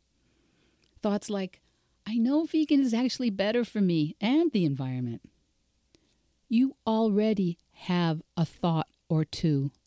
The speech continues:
like those, but they're just not as loud. They're just not as practiced as the thoughts that say, "Whatever, go ahead." <laughs> "Oh my God, Mom's gonna be so annoyed. What difference does one appetizer make?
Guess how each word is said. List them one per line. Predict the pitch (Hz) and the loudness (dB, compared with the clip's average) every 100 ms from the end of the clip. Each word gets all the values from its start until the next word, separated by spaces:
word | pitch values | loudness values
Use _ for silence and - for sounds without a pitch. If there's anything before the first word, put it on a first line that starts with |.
| _ | _
like | 143 143 - | -4 -4 -4
those, | - - - - - _ _ _ _ _ _ _ - - | -12 -12 -12 -16 -16 _ _ _ _ _ _ _ -16 -8
but | 160 | -4
they're | 165 | -2
just | - 196 | 0 0
not | 262 262 262 | 2 2 2
as | 233 | 2
loud. | 208 202 190 - 175 - _ _ _ _ | 0 2 0 -2 -6 -14 _ _ _ _
They're | 165 | -2
just | 185 214 | 0 0
not | 233 240 | 2 2
as | 247 | 0
practiced | - - - 214 226 - 160 139 - - - _ - _ - | -4 -8 -4 -2 -2 -4 -8 -8 -12 -18 -20 _ -20 _ -4
as | 165 | -2
the | 185 | -2
thoughts | - 190 175 - | 0 -2 -2 -4
that | 175 | -8
say, | - 175 156 160 - _ _ _ _ _ _ | -2 0 2 0 -4 _ _ _ _ _ _
"Whatever, | - 254 185 131 127 131 147 _ _ | 0 2 4 2 0 -2 -4 _ _
go | - 226 | 0 2
ahead." | 220 165 156 - - - - - | 4 4 2 2 -4 -12 -16 -18
<laughs> | - - - - 233 | -20 -20 -20 -12 -2
"Oh | |
my | 226 | -2
God, | 233 214 208 | 0 0 2
Mom's | 208 220 | 2 2
gonna | - 196 | 2 0
be | 196 | 0
so | 185 190 180 | 0 2 4
annoyed. | 190 165 160 160 160 - _ _ _ _ _ | 4 4 4 2 0 -4 _ _ _ _ _
What | 202 - | -4 -2
difference | - 233 247 226 | -2 0 0 0
does | - 170 | 0 -2
one | 160 180 | 2 2
appetizer | 190 185 190 - 175 170 170 | 2 0 0 0 0 2 2
make? | 165 160 160 - | 2 2 0 -8